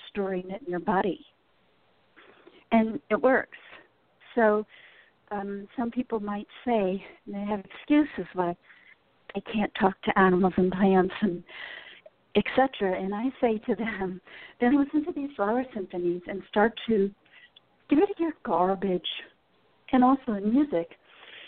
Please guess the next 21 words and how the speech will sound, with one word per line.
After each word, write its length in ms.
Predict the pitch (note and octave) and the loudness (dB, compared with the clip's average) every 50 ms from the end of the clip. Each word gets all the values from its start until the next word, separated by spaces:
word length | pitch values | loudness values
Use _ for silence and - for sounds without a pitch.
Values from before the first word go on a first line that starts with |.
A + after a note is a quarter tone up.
| - - | -14 -10
it's 160 | - B3 - | -6 -2 2
easier. 420 | D4 D4 D4 C#4+ - A#3+ F#3 D#3+ E3 | 2 2 0 0 -2 -2 -2 0 0
Like, 220 | E3 E3 E3 - | -2 -2 0 2
let's 220 | A3+ A#3+ C4 - - - | 2 2 2 0 -2 -2
say 360 | A#3+ A3 G#3+ G#3 G#3+ G3+ - - - _ _ _ _ _ _ _ _ _ - - - - - - - - - | 0 2 2 2 0 -2 -6 -14 -20 _ _ _ _ _ _ _ _ _ -20 -20 -20 -20 -20 -20 -8 -2 2
I'm 140 | C4+ B3+ B3 | 2 2 2
really 220 | A#3+ A3 G#3 G3 | 2 -2 -2 -2
mad 320 | F#3+ G3 F#3+ F#3 F#3+ G3 | -4 -2 -2 -2 -2 -2
at 180 | F3+ F3 E3+ - | -2 -4 -6 -6
Frank 280 | - - F#3+ F#3+ G3 F#3+ | -6 -6 -6 -6 -6 -8
'cause 160 | - F#3 E3 - | -12 -14 -14 -12
he 100 | A3 A3+ | -12 -10
just 280 | - F#3 F3+ - _ - | -8 -8 -10 -10 _ 0
dumped 340 | - F#3 F3+ F3+ F#3 - - | 2 2 2 2 -2 -8 -6
me. 240 | F3+ E3 E3+ F3 - _ _ _ _ - F3 | -4 -2 -2 -4 -6 _ _ _ _ -12 -10
Okay, 240 | E3 - F3+ F3 E3 | -6 -2 0 2 4
I, 360 | E3+ E3+ F3+ F#3 F3+ F3+ F3+ | 6 6 4 4 2 0 -2
I 40 | F#3+ | -2
didn't 200 | G3 G3 E3+ - | -2 -4 -4 -6
deserve 360 | F3 E3+ F3 F3 F3+ F3 - | -8 -4 -2 -2 -2 -2 -4
this. 200 | - E3+ F3 E3+ | -4 -4 -4 -4